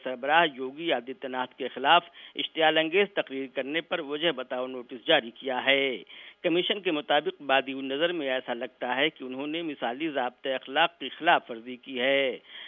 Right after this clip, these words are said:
دوسری طرف ریاستی انتظامیہ نے لکھنؤ میں ہونے والی آدتیہ ناتھ کی تقریر کی اجازت نہیں دی، جس کی وجہ سے رپورٹوں کے مطابق لکھنؤ میں کشیدگی ہے۔ اتر پردیش میں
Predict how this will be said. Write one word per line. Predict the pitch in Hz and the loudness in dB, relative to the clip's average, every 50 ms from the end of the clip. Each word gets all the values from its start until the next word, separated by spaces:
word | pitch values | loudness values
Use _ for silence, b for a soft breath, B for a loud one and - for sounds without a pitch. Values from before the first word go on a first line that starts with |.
| B B - | B B -2
دوسری | 160 180 180 - 208 220 | 0 0 2 2 2 2
طرف | 214 - 214 220 208 - | 2 6 6 6 6 6
ریاستی | 175 160 156 151 143 - - - 156 | 4 6 8 6 6 4 0 -4 -2
انتظامیہ | 147 - 151 131 135 131 135 143 147 156 156 | -2 -2 -4 -2 -2 -2 -2 0 0 0 2
نے | 160 175 196 185 | 2 2 0 0
لکھنؤ | 156 139 - - 131 127 139 151 | 0 -2 -2 -4 -6 -6 -6 -4
میں | 160 170 175 | -2 -2 -2
ہونے | 151 120 127 131 135 139 | -2 -2 -4 -4 -4 -4
والی | 135 131 131 139 160 180 175 | -2 -2 -2 0 2 4 4
آدتیہ | 147 127 120 131 131 - - 135 | 4 4 2 -2 -8 -8 -6 -4
ناتھ | 135 139 151 156 - | 0 2 2 2 0
کی | - 156 | -4 -8
تقریر | - - 131 - - 135 147 165 165 | -6 -6 -6 -8 -6 -6 -6 -6 -6
کی | - - 147 | -6 -8 -8
اجازت | 131 131 131 127 127 127 117 - 127 | -4 -2 -2 -2 -2 -4 -6 -8 -10
نہیں | 120 117 135 139 | -10 -8 -8 -8
دی، | 127 131 156 180 | -6 -4 -4 -4
جس | 170 135 135 123 - | -4 -4 -8 -12 -10
کی | - 139 135 | -10 -8 -6
وجہ | 127 135 160 185 180 - | -4 -2 -2 -2 -2 -2
سے | 151 131 | -4 -4
رپورٹوں | 127 135 131 - 143 131 131 - - 135 | -4 -6 -8 -8 -8 -8 -8 -8 -12 -12
کے | 120 131 131 | -10 -10 -10
مطابق | 123 127 131 - 147 156 160 185 180 - B B B B B B B - | -10 -6 -2 0 0 2 2 0 -2 -2 B B B B B B B 0
لکھنؤ | 139 143 - - 156 175 180 | 2 2 2 4 4 4 4
میں | 160 131 131 | 4 2 -2
کشیدگی | 127 - 143 123 - 170 165 127 123 123 131 123 117 | -2 -2 -2 0 2 2 0 0 -2 -6 -6 -2 2
ہے۔ | 127 139 143 143 139 131 117 92 B B B B B B - | 6 8 8 8 8 6 4 0 B B B B B B -10
اتر | 165 - - 196 - | -8 2 4 4 4
پردیش | - 190 175 160 165 208 233 226 - - | 4 2 2 2 4 4 4 4 2 -2
میں | 147 | -4